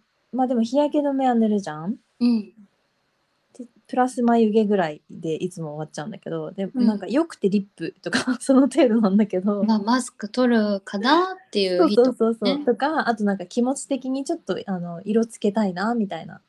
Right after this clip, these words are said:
Speaker 2: うん。
Speaker 1: なんか気分上げたいなみたいな気持ちで、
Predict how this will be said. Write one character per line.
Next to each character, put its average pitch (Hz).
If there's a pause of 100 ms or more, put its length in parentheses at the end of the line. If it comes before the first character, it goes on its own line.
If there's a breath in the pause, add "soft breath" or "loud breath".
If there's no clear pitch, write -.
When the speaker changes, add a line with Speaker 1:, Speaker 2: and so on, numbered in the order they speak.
Speaker 2:
う 214
ん。 202
Speaker 1:
な 202
ん 190
か -
気 -
分 202
上 175
げ 208
た 254
い 233
な 311
み 240
た 180
い 170
な 170
気 180
持 156
ち 151
で、 156